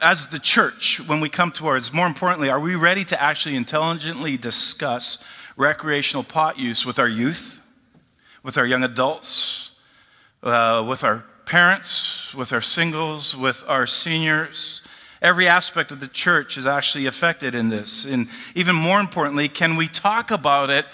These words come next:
without any oversimplification? You know, there's a few common oversimplifications that, that I wanna throw up on the screen,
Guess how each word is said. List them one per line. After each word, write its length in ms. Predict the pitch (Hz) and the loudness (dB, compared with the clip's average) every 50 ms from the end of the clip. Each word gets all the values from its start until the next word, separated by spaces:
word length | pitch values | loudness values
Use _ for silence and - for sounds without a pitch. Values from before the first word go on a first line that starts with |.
| - - - - - | -20 -20 -20 -16 -6
without 520 | 143 156 170 165 - 196 185 175 180 180 - | -2 0 0 2 4 4 4 4 4 2 2
any 240 | 185 175 175 170 170 | 0 0 0 0 0
oversimplification? 1400 | 165 175 170 156 165 165 - - - 175 160 - 170 160 - 156 147 - - 156 151 151 - - - 117 92 95 87 78 - - _ _ _ _ _ _ _ _ _ _ _ _ _ _ _ _ _ _ _ _ _ _ _ _ _ _ _ - | -2 -2 -2 0 0 2 2 2 2 0 -2 -2 -4 -4 -4 -4 -4 -2 0 2 2 4 4 4 2 0 -2 -6 -10 -14 -18 -20 _ _ _ _ _ _ _ _ _ _ _ _ _ _ _ _ _ _ _ _ _ _ _ _ _ _ _ 0
You 80 | 147 | 2
know, 80 | 160 202 | 2 4
there's 280 | 160 185 185 170 147 175 | 4 4 2 2 0 -4
a 40 | |
few 220 | 170 - 214 214 208 | -2 2 2 2 2
common 340 | - 190 185 180 180 175 170 | 4 4 4 4 4 2 2
oversimplifications 1500 | 165 160 165 156 - 165 151 143 156 151 139 - 151 143 - - 160 170 160 - - 139 127 127 131 139 - 139 135 127 | 2 0 0 0 0 0 -2 -2 -4 -4 -4 -4 -6 -2 0 0 2 2 2 2 2 2 0 -2 -2 -4 -6 -8 -6 -2
that, 300 | 131 131 131 135 131 131 | 0 0 0 0 0 0
that 100 | 139 135 | 0 2
I 80 | 135 135 | 2 2
wanna 240 | 135 143 139 135 | 2 0 0 0
throw 180 | - - 160 143 | -2 0 0 -2
up 100 | 131 131 | 0 0
on 100 | 139 131 | 0 0
the 60 | 127 | 2
screen, 640 | - - - - - 196 202 190 180 156 143 143 | 2 2 0 0 0 2 4 4 4 4 4 2